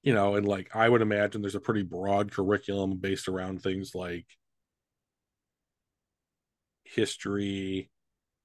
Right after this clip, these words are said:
I would imagine a lot of, like, governmental stuff, like, this is the Galactic Republic, we live in the Galactic Republic, that kind of stuff, like, you would get, like, when you were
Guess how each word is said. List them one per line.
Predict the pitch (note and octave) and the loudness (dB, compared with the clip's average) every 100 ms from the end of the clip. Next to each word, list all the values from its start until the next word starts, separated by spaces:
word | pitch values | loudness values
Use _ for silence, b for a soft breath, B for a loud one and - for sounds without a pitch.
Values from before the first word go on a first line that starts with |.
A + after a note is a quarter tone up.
| _ _ _ _ _ - | _ _ _ _ _ -2
I | G2+ | 2
would | G2+ | 2
imagine | F2 F2 F2+ F#2+ | 0 -6 -6 -6
a | |
lot | F2 E2+ F2 | -6 -8 -10
of, | - | -12
like, | D#2+ F#2 | -14 -6
governmental | F#2 F#2+ F2+ F2 - | -4 -4 -8 -10 -12
stuff, | - - F2 F#2 | -10 -8 -6 -6
like, | F2 F2 | -8 -8
this | F#2 - | -10 -10
is | E2+ | -12
the | F2 | -12
Galactic | F2 F2 F#2 - | -10 -10 -10 -14
Republic, | - - C3+ A#2+ A#2 G#2 b b b b - | -16 4 4 6 4 4 b b b b -8
we | F#2+ | -4
live | G2+ A2+ | 0 2
in | A2+ | 2
the | G#2+ | 0
Galactic | G#2+ G#2+ G#2+ G2 | 0 0 -2 -4
Republic, | G2+ G#2 G2 F#2+ | 0 0 0 -2
that | F#2+ F#2 | -4 -4
kind | G2+ | -4
of | F2+ | -2
stuff, | - F#2+ - | -2 -2 -2
like, | F#2 | -2
you | G2+ | 0
would | G2 F#2 | 0 0
get, | G2 | -2
like, | G2 F2+ | -2 -2
when | F#2+ | 0
you | F#2+ | 0
were | F#2+ F2+ F2+ | -2 -2 -4